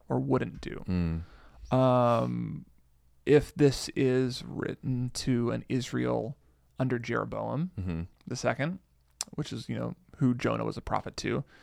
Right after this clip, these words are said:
Speaker 1: you have a nation corrupted, an evil king on the throne, full of injustice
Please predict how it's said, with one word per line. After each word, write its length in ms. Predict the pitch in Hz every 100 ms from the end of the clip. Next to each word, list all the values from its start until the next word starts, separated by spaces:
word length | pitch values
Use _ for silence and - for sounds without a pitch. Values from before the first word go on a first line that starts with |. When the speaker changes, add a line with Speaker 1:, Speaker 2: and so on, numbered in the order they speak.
| - -
Speaker 1:
you 120 | 123
have 560 | 123 117 117 120 131 - _ _ _ _
a 80 | 131
nation 560 | 127 127 127 - 127 107
corrupted, 600 | - 127 - - 90 - _ -
an 140 | 131 -
evil 260 | 139 135
king 300 | 131 - 127
on 100 | 123
the 80 | 117
throne, 600 | - 120 110 104 107 131 -
full 440 | - 131 123 113 -
of 380 | 95 82 80 - _ - _ -
injustice 840 | - 123 113 - - 101 - -